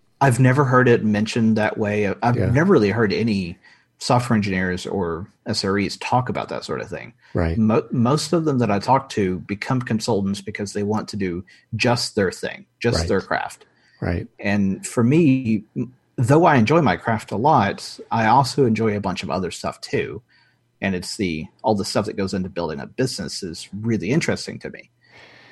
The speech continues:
Speaker 1: So I decided, like, how can I combine these two things?
Speaker 2: I think you're, you're my new poster child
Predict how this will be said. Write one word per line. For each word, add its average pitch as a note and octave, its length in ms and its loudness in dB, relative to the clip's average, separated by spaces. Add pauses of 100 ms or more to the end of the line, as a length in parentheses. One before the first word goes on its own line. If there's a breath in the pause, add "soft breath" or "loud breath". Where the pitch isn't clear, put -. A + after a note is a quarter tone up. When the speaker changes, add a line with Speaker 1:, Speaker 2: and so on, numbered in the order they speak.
(140 loud breath)
Speaker 1:
So G#2+ 360 2 (240)
I A#2 120 2
decided, G#2+ 380 2
like, F2 160 -2
how C#3+ 180 4
can C3+ 160 0
I G2+ 220 2 (120)
combine A2 460 2
these D#2 220 -6
two - 140 -8
things? - 440 -16 (640)
Speaker 2:
I A2 120 2
think C3 220 2
you're, A2+ 160 8
you're A2 240 4
my G2+ 180 6
new F#2+ 260 4
poster - 560 2
child E2+ 640 0